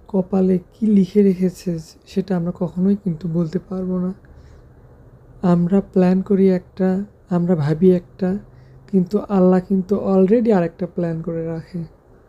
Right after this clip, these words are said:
সেই জন্য হতাশ হওয়া আমাদের উচিত না। আমাদেরকে অবশ্যই আল্লাহর উপর ভরসা রাখতে হবে এবং তার সঙ্গে সঙ্গে পরিশ্রমটাও করে যেতে হবে।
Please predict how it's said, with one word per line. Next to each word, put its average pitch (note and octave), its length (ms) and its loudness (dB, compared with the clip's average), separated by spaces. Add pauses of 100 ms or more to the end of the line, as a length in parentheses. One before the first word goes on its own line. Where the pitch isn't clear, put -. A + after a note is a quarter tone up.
(640)
সেই F3+ 220 4
জন্য F3+ 460 0 (1040)
হতাশ - 540 -4
হওয়া D#3 200 0
আমাদের D#3 360 -4
উচিত F#3 420 -4
না। E3 200 -8 (1160)
আমাদেরকে F3+ 960 0 (160)
অবশ্যই F3 560 0 (120)
আল্লাহর F3 260 -2
উপর F3 180 -8
ভরসা E3 460 -4
রাখতে E3+ 420 -6
হবে E3+ 360 2 (640)
এবং F3+ 460 4 (160)
তার F3 160 0
সঙ্গে F3+ 480 0
সঙ্গে D#3+ 440 -4 (200)
পরিশ্রমটাও E3+ 800 -6
করে E3 240 -8
যেতে E3 280 -8
হবে। F3 320 -4